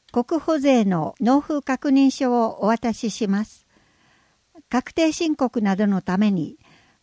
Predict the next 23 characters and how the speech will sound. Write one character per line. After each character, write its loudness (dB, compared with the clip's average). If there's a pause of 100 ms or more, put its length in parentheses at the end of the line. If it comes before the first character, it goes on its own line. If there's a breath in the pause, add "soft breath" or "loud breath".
国 0
保 0
税 4
の -2 (120)
納 2
付 -4
済 0
み 4
額 -2
を -2
確 -4
認 2
さ -2
れ 0
る 0
場 -2
合 -2
は、 -4 (640 soft breath)
住 4
民 4
保 -2
険 0
課、 -6